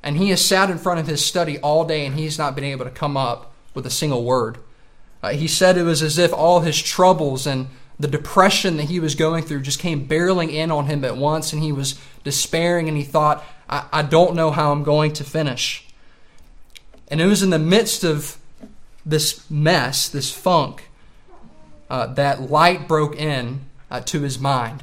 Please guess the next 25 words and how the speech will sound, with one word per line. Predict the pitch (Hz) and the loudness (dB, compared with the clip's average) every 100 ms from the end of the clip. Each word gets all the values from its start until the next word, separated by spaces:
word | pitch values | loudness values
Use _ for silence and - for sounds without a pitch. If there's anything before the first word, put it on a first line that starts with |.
| - | -8
He | 156 | -6
was | 143 135 - - - - | -4 -6 -10 -14 -20 -8
reminded | 135 139 156 190 156 | -2 2 4 4 2
of | 151 | 0
a | 135 | -2
phrase | 135 - 156 180 180 160 | -6 -2 0 2 0 -2
in | 143 | -4
Titus | 131 - 160 165 156 | -4 0 0 0 -4
chapter | - 160 139 160 | -4 -2 -2 -2
one, | 143 135 131 | -2 -2 -2
verse | 139 139 - | -4 -6 -6
two, | - 135 117 120 - - - - - - | -6 -4 -4 -8 -14 -20 -20 -20 -20 -12
"God | 127 127 127 139 151 156 151 - | -2 2 4 2 2 -2 -10 -10
who | 143 | -6
never | 131 123 139 147 131 113 113 113 - - - - - - | -4 -2 2 2 2 -2 -4 -8 -14 -20 -20 -20 -20 -6
lies." | 120 127 123 127 131 - - - - - - - - - - | 0 2 2 -2 -6 -6 -6 -10 -20 -20 -20 -20 -20 -20 -10
And | 127 | -2
you'll | 139 160 | 2 4
remember | 170 170 190 180 156 | 4 6 4 4 0
the | 139 | 0
verse, | 156 160 156 - - - - - - | 2 2 2 -2 -6 -10 -20 -20 -8
uh, | 131 117 123 - - - - - - | -4 -4 -6 -14 -20 -20 -20 -20 0
Paul | 165 165 | 4 4
says | - 165 156 151 | 4 0 -2 -2
that, | 143 127 | -4 -6